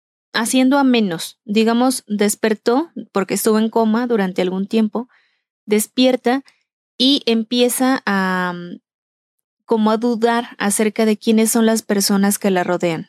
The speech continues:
Conforme pasa el tiempo, empieza a olvidar rostros, empieza a olvidar nombres e incluso empieza a olvidar,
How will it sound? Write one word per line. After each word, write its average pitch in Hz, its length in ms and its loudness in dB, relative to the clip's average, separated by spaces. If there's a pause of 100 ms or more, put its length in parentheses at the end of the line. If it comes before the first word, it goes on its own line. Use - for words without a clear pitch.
Conforme 196 480 0
pasa 214 300 0
el 233 120 -2
tiempo, 226 480 0 (360)
empieza 214 480 0
a 233 40 2
olvidar 196 380 0
rostros, 214 680 0 (300)
empieza 214 460 0
a - 40 2
olvidar 196 400 0
nombres 202 680 0
e 208 80 -2
incluso 233 640 0
empieza 220 480 0
a - 20 2
olvidar, 220 580 0